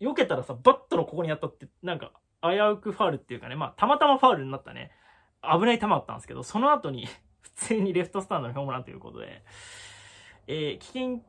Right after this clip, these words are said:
球もどきの後、しばかれましたね。これで三失点。八対四。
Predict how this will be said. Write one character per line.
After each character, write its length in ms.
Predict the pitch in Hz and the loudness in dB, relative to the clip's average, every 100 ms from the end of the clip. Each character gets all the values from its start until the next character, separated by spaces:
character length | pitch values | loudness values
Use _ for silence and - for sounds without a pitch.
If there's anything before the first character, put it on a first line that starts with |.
| _ | _
球 260 | - 233 226 | -8 -6 -2
も 140 | 202 | 0
ど 120 | 214 | 0
き 100 | - | -2
の 100 | 123 | -6
後、 280 | 127 - - - - - - - - - - - - | -8 -10 -16 -18 -20 -20 -20 -20 -20 -20 -20 -20 -16
し 160 | - | -4
ば 120 | 170 | -2
か 100 | 165 | 0
れ 60 | 170 | -2
ま 100 | 165 | -4
し 60 | - | -10
た 80 | |
ね。 140 | - - - - - - - - - - - - - | -18 -18 -20 -20 -20 -20 -20 -20 -20 -20 -20 -20 -10
こ 100 | 139 | -10
れ 60 | |
で 120 | 143 131 | -8 -10
三 200 | 139 139 | -10 -10
失 160 | - | -14
点。 140 | - - - - - - - - - _ - | -20 -20 -20 -20 -20 -20 -20 -20 -20 _ -18
八 320 | - 151 - _ | -16 -16 -18 _
対 280 | - 226 131 | 0 0 0
四。 140 | 120 | -8